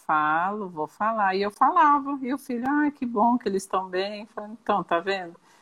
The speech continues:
Então, é importante poder ser a ponte de comunicação. Tem uma pessoa do lado de dentro querendo saber de quem tá de fora e vice-versa. Então,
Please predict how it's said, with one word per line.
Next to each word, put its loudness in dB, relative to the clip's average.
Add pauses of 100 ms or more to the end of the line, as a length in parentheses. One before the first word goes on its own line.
(180)
Então, 6
é 10
importante 6
poder 2
ser 0
a 8
ponte 2
de -4
comunicação. -2
Tem -4
uma -2
pessoa 0
do -2
lado 0
de -6
dentro 0
querendo -2
saber 2
de -8
quem -6
tá 0
de -10
fora 2
e 0
vice-versa. 0
Então, 0